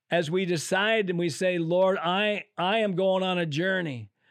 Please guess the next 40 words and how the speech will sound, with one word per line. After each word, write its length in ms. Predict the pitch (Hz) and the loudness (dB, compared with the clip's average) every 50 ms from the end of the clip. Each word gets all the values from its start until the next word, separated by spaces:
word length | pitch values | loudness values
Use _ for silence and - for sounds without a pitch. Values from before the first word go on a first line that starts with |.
| _ _ _ - | _ _ _ -2
I 140 | 165 185 202 | 0 0 2
believe 560 | 202 180 202 196 202 214 220 214 196 175 147 | 2 2 2 2 2 2 0 0 0 0 0
you 160 | 160 185 208 | 0 0 0
said 380 | 202 - - 196 196 196 196 175 | -2 -2 -2 -2 -2 -2 -2 -2
you'd 180 | 185 180 156 143 | -4 -4 -2 0
give 180 | 165 196 185 | 0 0 2
me 200 | 170 180 185 180 | 0 -2 0 0
wisdom," 480 | 175 170 185 190 196 165 147 170 160 156 | 0 0 0 0 0 -2 -2 -4 -2 -2
and 200 | 160 156 151 131 | -4 -6 -8 -8
thanking 500 | - - 202 202 202 196 - 208 196 190 | -4 -2 -2 0 0 -2 -2 -2 -2 0
him 140 | 190 185 190 | -2 -2 -2
every 340 | 160 175 196 185 190 196 190 | -2 -2 -2 -2 -2 -2 -2
day. 320 | 180 190 190 185 175 160 143 | 0 0 2 2 2 0 -2
"Thank 380 | 123 - 202 202 208 196 - | -4 -2 -2 -2 -2 -2 -2
you, 100 | 208 190 | -2 -2
Lord, 260 | 180 185 190 190 185 | 0 2 2 2 2
I'm 100 | 180 180 | 2 0
gonna 120 | 180 180 170 | 0 0 0
have 140 | 175 175 165 | 0 0 0
wisdom. 500 | 175 180 185 185 170 143 160 156 151 139 | 0 0 0 -2 -2 -2 -4 -4 -4 -2
Thank 320 | - 196 196 214 208 - | -2 0 0 0 -2 -2
you 160 | 208 196 185 | -2 -2 0
that 220 | 175 185 180 165 - - - - - - - | 0 0 -2 -2 -6 -14 -20 -20 -20 -12 -6
I'm 140 | - 185 196 | -4 -2 0
gonna 180 | 190 190 190 | 0 0 0
know 180 | 190 190 190 190 | 0 0 0 2
what 160 | 190 190 175 - | 0 0 -2 -2
to 100 | 185 175 | -2 0
do. 240 | 165 180 170 165 131 | 0 2 0 0 0
Thank 320 | - 202 208 214 208 - | 0 0 0 0 0 0
you, 80 | 214 208 | -2 0
I'm 60 | 196 | 0
gonna 180 | 190 185 180 180 | 0 -2 -2 0
know 200 | 185 196 202 202 | 0 0 0 0
what 200 | 196 190 185 - | 0 -2 -2 -4
to 80 | 170 | -4
believe. 480 | 165 180 180 180 180 180 170 165 151 - | -2 0 -2 0 0 -2 -2 -2 -4 -4
Thank 300 | - 202 202 214 208 - | -2 -2 -2 -2 -2 -2
you 100 | 208 196 185 | -2 -2 -2
that 200 | 165 180 165 | 0 -2 -2